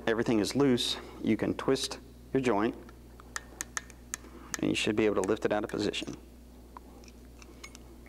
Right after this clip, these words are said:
You'll feed your electrical connections through here. You don't need your strap anymore because the connections have been broken, so any sparks that were going to happen have already occurred. And you have now successfully removed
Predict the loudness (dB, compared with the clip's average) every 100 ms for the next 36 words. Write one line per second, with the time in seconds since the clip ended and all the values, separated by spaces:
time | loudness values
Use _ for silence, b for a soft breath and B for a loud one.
0 | -20 -20 -20 -20 -20 -20 -20 -20 -6 -4
1 | 0 2 2 0 2 0 0 -2 0 0
2 | 0 -2 -6 0 0 2 4 4 2 -4
3 | B B B B -20 -20 -20 -18 B B
4 | B B -20 -20 -20 -20 -20 -20 -6 0
5 | 2 4 4 2 2 2 2 0 2 2
6 | 2 0 -2 -2 0 0 0 -2 0 0
7 | 2 2 2 -2 0 2 2 2 -4 -2
8 | 0 0 -2 -4 -2 0 0 0 0 -2
9 | -2 -4 -4 -8 B B B B B -4
10 | 0 2 0 -2 -2 -2 -6 -12 B B
11 | B -20 -20 -20 -20 B B B B 2
12 | 4 4 4 2 0 -2 0 2 0 2
13 | 4 4 4 2 -2